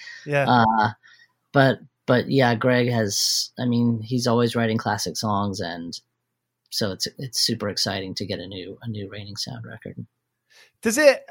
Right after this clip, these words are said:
Speaker 1: like, do you feel that pressure? I mean, I know we talked a lot about how treating bands differently. D-,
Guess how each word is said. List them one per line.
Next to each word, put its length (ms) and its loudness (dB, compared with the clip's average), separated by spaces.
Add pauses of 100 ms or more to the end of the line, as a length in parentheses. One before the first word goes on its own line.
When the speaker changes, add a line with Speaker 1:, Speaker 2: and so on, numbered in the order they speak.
Speaker 1:
like, 400 -10
do 260 -6
you 100 4
feel 280 2
that 180 8
pressure? 360 6
I 40 6
mean, 240 2
I 80 6
know 100 8
we 120 6
talked 300 0
a 40 2
lot 240 6
about 400 6
how 260 4
treating 280 -4
bands 280 2
differently. 600 -4 (300)
D-, 220 -6